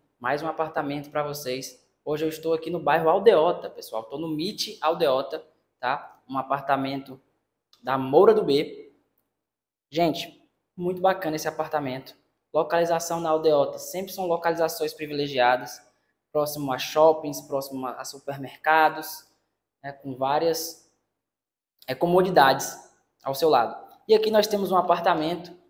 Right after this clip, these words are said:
no estilo boca larga, varanda boca larga. Então nós temos uma iluminação entrando bastante aqui no apartamento, que é muito bacana, tá?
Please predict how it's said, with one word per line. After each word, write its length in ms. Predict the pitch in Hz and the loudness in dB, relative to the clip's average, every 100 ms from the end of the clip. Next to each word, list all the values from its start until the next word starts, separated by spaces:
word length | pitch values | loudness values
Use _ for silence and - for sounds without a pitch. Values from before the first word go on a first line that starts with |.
| _ | _
no 100 | 175 | -4
estilo 340 | 185 - 180 190 | -4 -2 -2 -2
boca 300 | 170 170 170 | 0 2 4
larga, 380 | 139 143 170 151 | 4 4 2 2
varanda 320 | 139 156 156 | 2 0 -2
boca 260 | 147 143 | -4 0
larga. 380 | 127 131 151 151 - _ _ | 2 2 0 -8 -16 _ _
Então 200 | 139 151 | -8 -4
nós 160 | 160 160 | -4 -4
temos 280 | 165 160 | -4 -2
uma 80 | 160 | 0
iluminação 600 | 160 160 151 147 - 156 | 2 2 0 -2 -2 -2
entrando 340 | 156 156 156 151 | -2 -2 -2 0
bastante 560 | 147 - - 180 190 | 0 0 -2 -2 -2
aqui 140 | 165 160 | -4 -4
no 80 | |
apartamento, 640 | 151 160 - 139 139 151 - | -4 -2 -2 0 -2 -4 -6
que 100 | 147 | -6
é 60 | |
muito 400 | 143 139 147 185 | -4 -4 -4 -2
bacana, 600 | - 139 - 123 139 143 - _ _ _ _ | 2 2 0 -4 -4 -6 -12 _ _ _ _
tá? 460 | 110 120 - - | -2 0 -2 -12